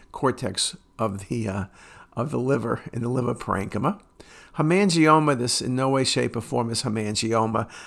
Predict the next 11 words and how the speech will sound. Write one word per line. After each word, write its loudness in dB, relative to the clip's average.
Hemangiomas 4
can -2
be 2
exophytic, -2
but -4
they 2
don't 2
enhance 0
in -6
this -4
pattern. -2